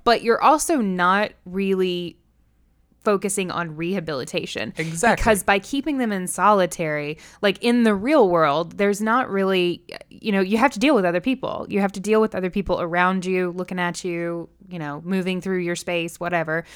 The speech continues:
Speaker 1: Maybe not right now 'cause we're in quarantine. We're all going crazy.
Speaker 2: <laughs>
Speaker 1: But real, like, other people are part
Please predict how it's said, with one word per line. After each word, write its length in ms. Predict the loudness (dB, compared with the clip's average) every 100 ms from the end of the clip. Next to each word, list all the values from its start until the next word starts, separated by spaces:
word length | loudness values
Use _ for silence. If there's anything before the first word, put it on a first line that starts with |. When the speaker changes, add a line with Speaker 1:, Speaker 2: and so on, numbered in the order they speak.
| -20 -14
Speaker 1:
Maybe 160 | -10 -8
not 160 | -10
right 140 | -10 -12
now 180 | -10 -10
'cause 160 | -8
we're 100 | -8
in 100 | -8
quarantine. 560 | -8 -6 -6 -4 -6 -6
We're 100 | -4
all 80 | -2
going 240 | -2 -2
crazy. 440 | 0 2 4 2 -4 -8 -8
Speaker 2:
<laughs> 220 | -8 2
Speaker 1:
But 300 | 4 4 0 -10 -20 -20 _ _ _ _ _ -10
real, 600 | -4 2 6 8 8 6
like, 180 | 2 4 8
other 280 | 8 8
people 540 | 4 0 -2 2 2 4
are 140 | 2 0
part 480 | -2 0 0 0